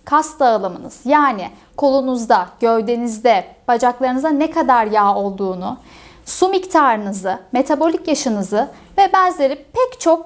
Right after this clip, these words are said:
ayrıntıyı elde edebiliyoruz. Bunlar neticesinde doktorumuzun yönlendirmesi, kan tahlilleriniz ve sizin beslenme alışkanlıklarınız, gelenekleriniz, görenekleriniz, tüm bunlara göre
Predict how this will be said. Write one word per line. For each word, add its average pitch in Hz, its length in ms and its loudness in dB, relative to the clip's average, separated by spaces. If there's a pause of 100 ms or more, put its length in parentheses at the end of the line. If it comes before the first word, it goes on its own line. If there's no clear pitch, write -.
ayrıntıyı 262 720 -2 (360)
elde 254 360 2
edebiliyoruz. - 720 -10 (260)
Bunlar 392 280 0 (180)
neticesinde 208 800 -2 (220)
doktorumuzun 294 560 0
yönlendirmesi, 220 960 -2 (100)
kan 302 260 2
tahlilleriniz 254 920 -4 (480)
ve 392 220 4 (100)
sizin 359 540 0
beslenme 320 520 2
alışkanlıklarınız, 208 1080 -2
gelenekleriniz, 247 800 2
görenekleriniz, 208 840 -2
tüm 523 280 0
bunlara 226 340 0
göre 190 360 0